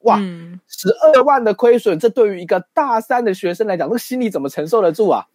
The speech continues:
Speaker 2: 哇，
Speaker 1: 所以
Speaker 2: 承受不了。
Speaker 1: 当时真的是睡不太着，影响到我的，真的是生活品质，还有我的整个精神压力。
Speaker 2: 嗯哼。
Speaker 1: 在最后有一天哦，那个真的是跌得太深，我的心里的最后一根稻草直接被压垮，直接崩溃，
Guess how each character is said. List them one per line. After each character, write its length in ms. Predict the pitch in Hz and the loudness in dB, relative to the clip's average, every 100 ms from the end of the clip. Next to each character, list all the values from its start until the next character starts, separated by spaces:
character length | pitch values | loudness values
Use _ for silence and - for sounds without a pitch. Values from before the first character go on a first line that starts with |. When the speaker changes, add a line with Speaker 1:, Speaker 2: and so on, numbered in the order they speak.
| - | -10
Speaker 2:
哇， 200 | 240 196 | -8 -6
Speaker 1:
所 180 | - 277 | 0 2
以 40 | |
Speaker 2:
承 100 | 226 | 2
受 120 | 214 | 0
不 100 | 185 | -2
了。 120 | 170 - | -4 -4
Speaker 1:
当 160 | 262 285 | -6 -6
时 280 | 247 180 175 | -6 -4 -2
真 120 | 226 | 0
的 100 | 208 | 0
是 140 | 226 | 0
睡 200 | 202 247 | 0 2
不 120 | 170 | 2
太 180 | 170 208 | 0 0
着， 140 | 156 127 | 0 -2
影 160 | 170 | -4
响 160 | 208 160 | -2 0
到 120 | 196 | 2
我 60 | 151 | 2
的， 320 | 131 127 127 | 0 -2 -2
真 140 | 202 | -2
的 80 | 190 | -2
是 100 | 175 | -2
生 160 | 196 202 | -2 -2
活 120 | 180 | -2
品 180 | 175 123 | -6 -10
质， 100 | 123 | -4
还 100 | 160 | 0
有 60 | |
我 80 | 165 | 0
的 120 | 127 | 0
整 120 | 117 120 | -2 -8
个 60 | |
精 200 | 127 165 | -6 -6
神 220 | 165 131 | -6 -4
压 200 | 135 131 | -2 -2
力。 160 | 147 120 _ - | -4 -4 _ -12
Speaker 2:
嗯 140 | 190 190 | -8 0
哼。 60 | |
Speaker 1:
在 80 | 302 | 0
最 200 | - 302 | 2 2
后 180 | 285 240 | 2 2
有 180 | 156 - | 2 0
一 100 | 233 | -4
天 260 | 190 214 202 | -2 -2 0
哦， 160 | 131 | -2
那 60 | 202 | 0
个 140 | 208 | 0
真 180 | 175 233 | 0 0
的 60 | 220 | 0
是 160 | 226 190 - | -2 -2 0
跌 160 | 165 170 | 2 2
得 80 | |
太 200 | 175 233 | 2 0
深， 160 | 180 208 | 0 0
我 140 | 170 | 0
的 60 | 139 | 0
心 340 | - - 220 | -4 -6 -2
里 80 | 233 | 0
的 100 | 143 | 0
最 200 | 139 240 | 0 0
后 120 | 226 208 | 0 -4
一 60 | |
根 200 | 196 214 | -4 -4
稻 200 | 202 226 | 0 0
草 160 | 165 127 | 0 -4
直 160 | 143 | -4
接 100 | 165 | -4
被 180 | 196 214 160 | 0 0 2
压 260 | 208 220 233 | 0 0 0
垮， 160 | 131 | -4
直 140 | 123 160 | -8 -4
接 80 | |
崩 280 | 196 220 214 | 0 2 2
溃， 160 | 247 | 2